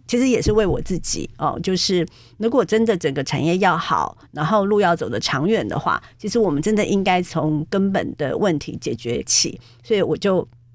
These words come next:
开始有了这样子的一个，一个计划的构想。我就觉得，那我怎么样把这些关心，呃，编剧权益的人、关心影视发展的人的热忱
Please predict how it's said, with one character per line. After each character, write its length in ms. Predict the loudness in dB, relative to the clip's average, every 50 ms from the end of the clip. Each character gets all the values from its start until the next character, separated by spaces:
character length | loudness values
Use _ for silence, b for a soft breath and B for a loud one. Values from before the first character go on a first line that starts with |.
| -20 -20 _ _ -20 -20 -20 -20 -10
开 200 | -4 2 2 2
始 200 | 2 2 0 -2
有 180 | -2 -4 -4 -4
了 160 | -4 -4 -4
这 140 | 0 2 2
样 140 | 2 2 2
子 120 | -4 -8
的 80 | -10 -10
一 80 | -8
个， 200 | -6 -4 -4 -4 -4 -4
一 80 | -6 -4
个 240 | -2 -2 -2 -2 -4
计 200 | -4 -2 0 0
划 220 | 2 2 2 0
的 80 | 0 -4 -6
构 200 | -2 -2 -2 0
想。 240 | -2 -2 -4 -4
我 80 | -4 -2
就 100 | -2 -2
觉 180 | -2 -2 -4 -4
得， 180 | -2 -2 -4 B B B B -18 B -2
那 180 | 2 2 2
我 160 | 2 2 -2 -2 -4
怎 100 | -6 -4
么 80 | -2
样 200 | 0 2 2 2
把 140 | 2 0 -4 -4
这 160 | -2 -2 0
些 340 | 0 0 0 2 2 2 0
关 340 | -2 0 0 2 2 2 2
心， 420 | 2 0 0 2 2 2 2 0 -2 b b b b b b
呃， 180 | -6 -4 -4 -4 -2
编 180 | 0 0 2
剧 160 | 2 2 0
权 320 | 0 0 -2 0 0 2 2
益 100 | 2 0
的 160 | 0 -2 -4
人、 220 | -2 -2 -2 -2
关 180 | 0 2 2 2
心 160 | 2 0 0
影 140 | 0 0 0
视 160 | 0 0 0
发 220 | 2 2 2 2 2
展 220 | 2 0 0 0
的 120 | -2 -2
人 380 | -2 0 0 0 0 0 -2 -6 -8 -12 -10 -4
的 320 | -2 0 2 2 0 0
热 300 | -2 0 2 2 2 2
忱 440 | 0 -2 -2 0 0 -2 0 -2